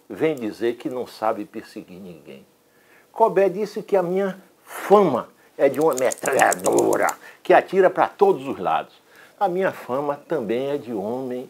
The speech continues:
honrado e trabalhador. E a sua fama qual é, Cobé? No vídeo institucional gravado por você, Cobé,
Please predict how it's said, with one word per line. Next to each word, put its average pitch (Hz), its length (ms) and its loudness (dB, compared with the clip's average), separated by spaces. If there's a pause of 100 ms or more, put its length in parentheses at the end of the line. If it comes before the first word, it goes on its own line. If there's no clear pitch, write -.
honrado 131 640 -4
e 139 40 -10
trabalhador. 135 800 -6 (720)
E 262 40 -2
a 233 100 -4
sua - 320 -6
fama 175 360 -6
qual 156 360 -6
é, 92 160 -8
Cobé? - 460 -14 (1160)
No 226 220 0
vídeo 202 600 0
institucional 139 920 -6
gravado 117 540 -2
por 104 160 -6
você, 95 340 -6
Cobé, 82 380 -14